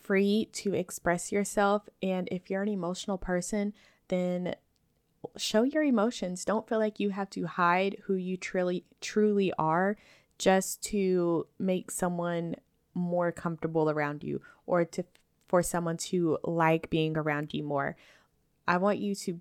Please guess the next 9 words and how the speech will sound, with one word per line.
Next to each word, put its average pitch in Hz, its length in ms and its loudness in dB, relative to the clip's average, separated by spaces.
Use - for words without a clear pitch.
be 180 400 0
comfortable 190 560 0
in 170 160 -2
your 170 100 0
own 175 220 0
skin 170 380 -2
and 170 240 -6
be 175 200 -2
okay 170 480 -2